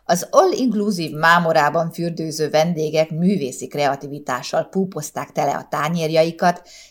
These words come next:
de persze akadtak olyanok is, akik irtózva a gondolattól, hogy esetleg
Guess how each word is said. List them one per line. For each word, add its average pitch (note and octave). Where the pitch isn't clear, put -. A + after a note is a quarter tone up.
de A3+
persze A#3+
akadtak G3
olyanok G3
is, F#3+
akik G3+
irtózva D3+
a C#3+
gondolattól, D#3
hogy D3+
esetleg C#3